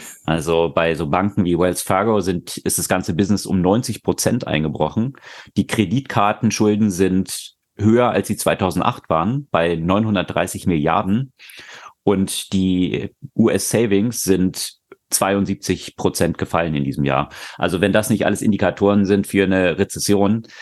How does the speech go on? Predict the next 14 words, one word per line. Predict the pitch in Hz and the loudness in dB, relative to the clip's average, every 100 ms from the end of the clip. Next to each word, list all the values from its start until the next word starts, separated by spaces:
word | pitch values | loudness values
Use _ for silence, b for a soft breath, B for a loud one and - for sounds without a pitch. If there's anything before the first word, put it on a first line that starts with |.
| B B | B B
dann | 90 85 | -2 0
weiß | 87 80 | 0 0
ich | |
auch | 82 | 0
nicht, | 90 90 - - - | 0 0 -6 -16 -2
welche | 90 85 | -2 0
das | 85 - | 0 0
sein | 82 82 | 0 0
werden. | 76 76 101 104 - | 0 0 -2 -6 -6
Ähm, | 82 80 82 80 85 80 _ _ _ _ _ _ _ - | -2 0 0 -2 -4 -8 _ _ _ _ _ _ _ -2
wird | 196 - - - _ _ _ _ - | -2 -2 -8 -10 _ _ _ _ -6
auf | 107 | 0
jeden | 143 151 | 0 2
Fall | 127 123 120 120 | 0 2 2 -2